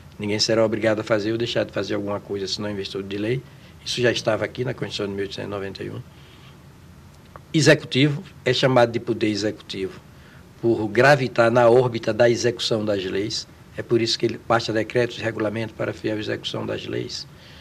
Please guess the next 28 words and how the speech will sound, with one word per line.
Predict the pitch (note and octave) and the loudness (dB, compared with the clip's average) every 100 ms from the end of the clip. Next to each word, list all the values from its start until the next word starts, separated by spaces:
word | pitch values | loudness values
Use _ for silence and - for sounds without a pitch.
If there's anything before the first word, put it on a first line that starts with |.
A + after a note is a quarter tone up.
| - - - | -20 -18 -14
Expede | - C#3+ C3 | 2 4 4
medidas | C3 C3 B2 A#2 | 2 0 -2 0
provisórias | A#2+ A2 G#2+ B2 A2+ - | 0 2 2 2 2 -2
com | G#2+ | -6
força | A2+ A2+ G#2+ | -4 -2 -2
de | G#2+ | -2
lei. | A#2 A#2 - - - - | 0 -2 -6 -18 -20 -18
Sanciona | - - D3 - C#3+ C#3 B2+ | -2 2 2 6 6 6 2
projetos | - B2+ A2 A#2+ A#2 A2 | -2 0 2 2 0 -4
de | A2+ | -2
lei. | A#2 A2 - - - - | 0 0 -4 -16 -20 -2
Veta | B2+ C3 C3 | 4 4 2
projetos | - A#2+ A2+ A#2 A#2 A#2 | -2 0 0 2 0 -2
de | G#2+ | -4
lei. | G#2+ A2+ - - - - - | -2 -4 -6 -14 -20 -8 2
Toma | D3 D3 | 4 6
iniciativa | C#3 C3 - C3 A#2 C3 B2 A#2+ | 4 2 2 2 2 0 -4 -2
de | A2+ | 2
leis. | A#2+ A2+ - - - - - - | 4 2 0 -10 -16 -20 -16 -2
E, | |
finalmente, | F#3 F3 D#3 D#3+ D3+ | 4 6 6 4 2
promulga | E3+ D#3+ C3+ C#3 C#3+ D3+ | 4 6 6 4 4 2
e | |
publica | D3 C#3 A#2 B2 B2 C#3 - | 0 0 2 0 0 -4 2
a | A#2+ | 2
lei | A2+ A#2 | 4 2
já | A2 A2+ A#2 A#2 - - - - - - - - - | 2 4 2 0 -14 -20 -20 -20 -20 -20 -20 -20 -10
sancionada. | - A#2+ - C3 G#2+ E2 D#2+ | 0 2 4 4 2 0 -6